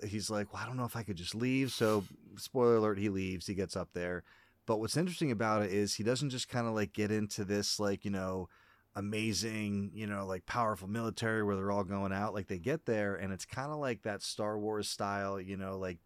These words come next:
dirty, broken future where it's, like, not everything is, like, perfect. Like, a lot of things are just old and dingy and don't work, and there's politics up there where, like, uh, so he gets there, and it's like, Centauri is not some, like, really important person. He's kinda like,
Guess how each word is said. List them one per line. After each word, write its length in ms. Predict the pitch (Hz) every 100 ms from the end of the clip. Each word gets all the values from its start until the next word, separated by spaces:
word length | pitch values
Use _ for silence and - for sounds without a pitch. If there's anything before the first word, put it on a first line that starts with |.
| -
dirty, 540 | 101 98 104 104 101
broken 500 | 87 101 98 - 98
future 520 | - 98 92 131 139 - - - - - -
where 140 | 104
it's, 100 | 101
like, 120 | 101
not 220 | 95 98 104
everything 460 | 101 101 110 104
is, 140 | 104 98
like, 160 | 92
perfect. 440 | - 101 - 117 107
Like, 160 | 95
a 60 | 90
lot 200 | 85 92
of 60 | 87
things 220 | 98 95
are 40 |
just 180 | 92 95 -
old 240 | 98 98
and 120 | 90
dingy 380 | 90 95 90 98
and 100 | 90
don't 180 | 92 82
work, 280 | 92 104 104
and 100 | 87
there's 120 | 82
politics 600 | - 104 104 - 98 -
up 180 | 101 -
there 300 | 104 101 101
where, 200 | 95 92
like, 360 | 90 90 85 - - - - - -
uh, 300 | 98 95 92
so 140 | - 98
he 120 | 113
gets 280 | 107 127 -
there, 280 | 107 98 95
and 80 |
it's 180 | 90 82
like, 300 | 92 90 85 _ -
Centauri 480 | - 104 127 131 123
is 120 | 98
not 220 | 107 101
some, 260 | - 104 98
like, 220 | 95 90
really 240 | 101 110
important 420 | 104 - 113 95 87
person. 440 | 113 120 - 90
He's 220 | 85 90
kinda 300 | - 104 101
like, 400 | 101 98 95 -